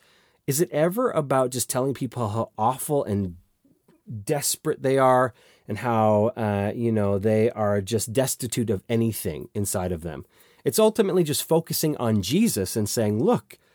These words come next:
we are all messed up. We all have things that are, are not okay inside of us. We are all, uh, broken human beings, and we all are in desperate need of saving. And let me, let us tell you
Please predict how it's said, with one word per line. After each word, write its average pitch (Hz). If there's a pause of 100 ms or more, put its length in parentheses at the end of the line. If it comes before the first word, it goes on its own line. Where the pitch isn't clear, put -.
(400)
we 185
are 180
all 202
messed 185
up. 107
We 127
all 185
have 170
things 127
that 117
are, 98 (260)
are 120
not 123
okay 117
inside 104
of 104
us. 107
We 120
are 104 (100)
all, 151 (320)
uh, 107
broken 123
human 113
beings, 92
and 104
we 107
all 117
are 101
in 98
desperate 131
need 98
of 95
saving. 87 (300)
And 107
let 117
me, 131 (200)
let 127
us 143
tell 123
you 85